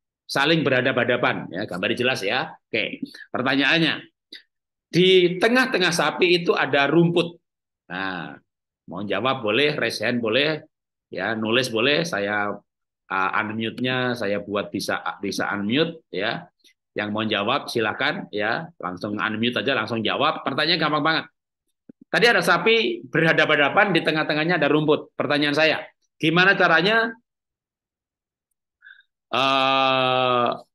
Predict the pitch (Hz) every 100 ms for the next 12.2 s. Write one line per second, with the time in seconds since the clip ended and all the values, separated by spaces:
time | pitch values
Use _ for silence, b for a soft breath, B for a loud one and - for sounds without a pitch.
0 | _ _ _ 131 - _ - 135 156 127
1 | - - - 110 127 156 - 101 127 120
2 | - 110 107 104 117 131 127 98 98 101
3 | 101 98 107 - 107 98 - _ b b
4 | b b 139 156 151 147 139 - - -
5 | 156 143 147 147 139 135 - - _ -
6 | 127 196 233 370 370 - _ _ _ _
7 | - 139 151 135 139 135 131 131 127 92
8 | - 101 127 165 139 165 165 170 170 170
9 | 170 151 - - _ _ _ _ 123 110
10 | 208 208 196 160 165 147 139 156 147 143
11 | 196 120 120 147 156 - - 127 123 120
12 | 113 -